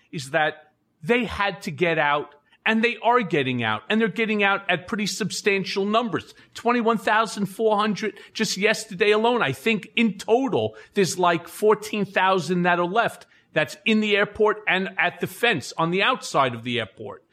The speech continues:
So hopefully they'll have the bulk of these people out by the end of today. I have to give Biden kudos and his administration for getting that number of people out and processed the way that they have.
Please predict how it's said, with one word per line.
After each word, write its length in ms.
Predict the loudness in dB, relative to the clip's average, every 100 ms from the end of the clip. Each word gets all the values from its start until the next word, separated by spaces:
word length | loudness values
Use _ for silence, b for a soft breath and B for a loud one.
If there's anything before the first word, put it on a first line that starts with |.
| B
So 180 | -2 -2
hopefully 680 | 2 0 0 -2 0 0 -2 b
they'll 180 | 0 2
have 260 | 2 -2 0
the 80 | 0
bulk 340 | 2 2 2
of 120 | -4
these 180 | -4 -8
people 440 | -6 -6 -2 -4 0
out 260 | 0 0
by 140 | -2 -2
the 200 | 0 0
end 160 | 0 -2
of 180 | -6
today. 560 | -10 -6 -2 -2 -4 -8 B B B
I 160 | 0
have 300 | 0 -2 -4 -4
to 60 |
give 320 | -2 -2 -2
Biden 540 | 2 2 2 0 -4 -4
kudos 640 | 0 2 2 0 -2 -12 -18 B
and 140 | 0
his 180 | 2 0
administration 960 | -2 -2 -2 -4 -4 -4 -4 -4 -4 -6 b
for 140 | -8 -2
getting 400 | 0 0 2 2
that 220 | 0 2
number 380 | 2 4 4 2
of 140 | 0
people 420 | -8 -6 -4 -4 0
out 280 | 0 0 -4
and 140 | -6
processed 840 | -2 -2 -2 -4 -6 -6 -10 -20 _ b
the 100 | 0
way 180 | 4 4
that 220 | 2 -2
they 160 | 2 0
have. 520 | 0 -6 -8 -14 -20